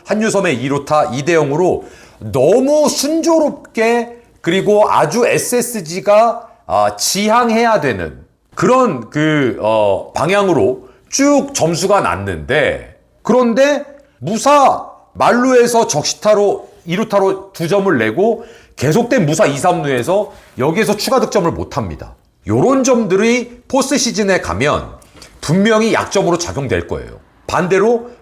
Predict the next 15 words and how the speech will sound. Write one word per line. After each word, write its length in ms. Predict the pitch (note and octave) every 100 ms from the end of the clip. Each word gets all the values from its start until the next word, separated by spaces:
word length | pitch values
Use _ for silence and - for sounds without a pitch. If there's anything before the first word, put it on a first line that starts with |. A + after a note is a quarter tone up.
| -
이런 240 | D#3 A3+
것들을 720 | G#3 - E3 F#3+ B3 A3+ - -
득점타 720 | D#3+ - F#3 D3+ - - - -
혹은 160 | F#3+ G#3+
희생플라이, 560 | G3+ A#3+ A#3 F#3+ B2+ E2
그러니까 220 | G2 - -
어쨌든 680 | D#3 - D4 D4 - D4
점수를 640 | B3+ C3+ F3 G3+ G#3+ G3 - -
한 200 | - C#4
점 160 | D#4 D4
한 140 | B3+ G#3+
점 220 | A3 A#2
에스에스지는 760 | B2 G3 F#3+ D3+ D#3 E3+ F3
축적시켜 580 | - - - - - A#3
놓으면 540 | D#3+ E2+ A#2 B2 -